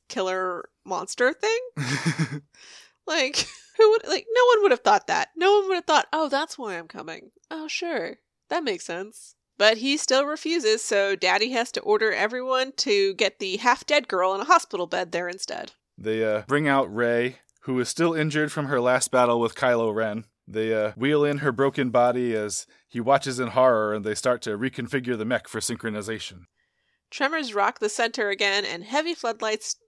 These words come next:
Speaker 1: fall from the ceiling. They're about to land on Shinji as he raises his hand up to shield himself, and the hands of the Eva raise as well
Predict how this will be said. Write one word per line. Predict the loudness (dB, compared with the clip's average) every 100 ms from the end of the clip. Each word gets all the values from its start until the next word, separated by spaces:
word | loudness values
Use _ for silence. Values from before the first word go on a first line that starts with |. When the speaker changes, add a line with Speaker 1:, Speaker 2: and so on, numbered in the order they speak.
| 0
Speaker 1:
fall | 2 2
from | 0 -12
the |
ceiling. | -10 -10 -10 -14 -18 _ _ _
They're | -8 -8
about | 0 4 4 2
to | -6 -6
land | -4 -2 -2
on | -4
Shinji | -6 -6 -4 -4 -2
as | -4 -6
he | -4
raises | -2 -2 -6
his | -12 -10
hand | -10 -8 -8
up | -8
to | -10
shield | -6 -4 -4
himself, | -6 -4 -4 -4 _ _ -20 _
and | -8 -8
the | -8
hands | -6 -6 -6
of | -8
the | -4
Eva | 0 0 -2 -6 -6 _ _
raise | -8 -6 -6 -8
as | -10 -6
well | -4 -4 -6 -12